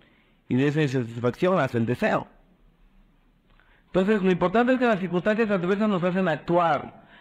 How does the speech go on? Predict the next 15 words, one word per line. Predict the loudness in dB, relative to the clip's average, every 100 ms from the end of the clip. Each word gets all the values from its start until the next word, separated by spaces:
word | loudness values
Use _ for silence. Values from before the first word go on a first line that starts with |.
| _
Porque, | -2 2
¿qué | 0
pasa | 2 0 0
cuando | 0 0
tienes | 2 0 0
una | 0 0
circunstancia | -2 -4 -2 0 0
favorable? | 0 0 2 0 0 -4 -6 -14 _ _ _ _ _ _ _ _ _ _ _ _ _
No | -2
haces | 0 0
nada. | 0 0 -4 -6 -14 _ _ _ _ _ -4
Si | 2
es |
algo | 4 4 4
neutral, | 0 0 2 2 -2 -8